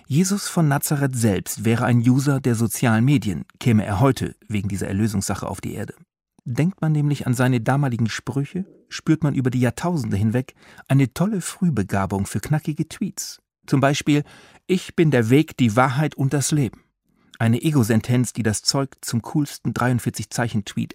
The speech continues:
ever hätte, außer dass Donald Trump sicher sofort retweeten würde, „Ist nicht von Jesus, ist original von mir, erhebe Strafzoll und bleibe Amerikas Heiland Nummer eins.“ In den sozialen Medien bricht halt rasch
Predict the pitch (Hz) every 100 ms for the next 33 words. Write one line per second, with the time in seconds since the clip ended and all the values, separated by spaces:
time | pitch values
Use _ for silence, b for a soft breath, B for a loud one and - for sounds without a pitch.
0 | - - 143 113 98 110 127 131 b b
1 | b _ _ _ _ _ - 123 156 151
2 | b b b - 113 139 135 117 - 135
3 | 101 107 107 120 127 110 123 127 - 127
4 | 127 123 120 113 B B B _ 135 -
5 | 135 - 123 131 135 127 - - 127 117
6 | 117 120 123 113 127 - 110 123 113 -
7 | - 120 - - 101 101 107 107 110 107
8 | 113 107 101 - 107 95 - 101 98 135
9 | - - - _ _ B B B B B
10 | B 131 131 117 - 156 190 135 139 139
11 | 120 123 143 - 151 117 151 -